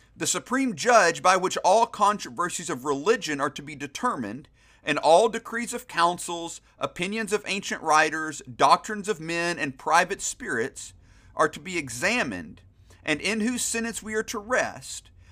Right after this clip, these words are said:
can be no other but the Holy Spirit speaking in the Scripture." So these two paragraphs, if I, as I said, uh, set out a similar principle and then apply it in two different ways. And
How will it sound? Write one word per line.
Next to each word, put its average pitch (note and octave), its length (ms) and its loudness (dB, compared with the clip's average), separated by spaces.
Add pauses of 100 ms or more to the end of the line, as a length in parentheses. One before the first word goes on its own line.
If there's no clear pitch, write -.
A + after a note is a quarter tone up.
(140)
can E3+ 180 -6
be E3 120 -8
no E3+ 540 2
other B2 580 2
but C#3+ 140 -4
the C#3 120 -2
Holy A3+ 320 -2
Spirit A2+ 560 -2 (200)
speaking C3 960 -8
in B2+ 520 -2 (340)
the C#3 100 -8
Scripture." - 480 -6 (1000)
So G#3 260 4
these A3 220 -2
two A#3 140 -8
paragraphs, E3+ 500 6
if F#3 120 -4
I, D3+ 160 4
as E3 120 2
I D#3 60 2
said, D3+ 540 2 (320)
uh, F3 320 6
set A#3 320 2
out G#3+ 240 6
a E3 40 -2
similar C4 440 0
principle F#3+ 560 -2
and F#3+ 80 -4
then F#3 80 2
apply F#3+ 420 4
it E3+ 200 2
in E3 140 -6
two G3+ 220 -6
different D#3+ 420 -4
ways. D3+ 480 2
And D#3+ 140 -6